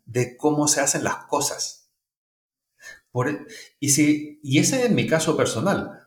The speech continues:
porque si yo empiezo a hablar con Felipe, con Sergio, con Cristina, eh, con diferentes colegas y compañeros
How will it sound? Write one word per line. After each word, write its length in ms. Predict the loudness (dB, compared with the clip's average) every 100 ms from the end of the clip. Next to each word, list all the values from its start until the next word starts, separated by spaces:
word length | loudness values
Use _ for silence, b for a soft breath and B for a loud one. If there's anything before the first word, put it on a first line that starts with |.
| _
porque 240 | -8 -4
si 140 | -4 0
yo 100 | 0
empiezo 300 | 0 0 0
a 40 |
hablar 220 | 0 -2 0
con 280 | -2 -2
Felipe, 500 | -4 -2 0 0 0
con 280 | -2 0 0
Sergio, 580 | -2 0 0 0 0 0
con 180 | -2 -4
Cristina, 760 | -6 -10 -6 -2 0 0 -4 -6 B B -4
eh, 300 | 0 0 2
con 400 | 0 0 -2 -2
diferentes 600 | -4 0 -2 -2 -6 -8
colegas 500 | -4 -2 -2 -2 -4
y 60 | -4
compañeros 760 | -6 -4 -2 0 0 -2 -6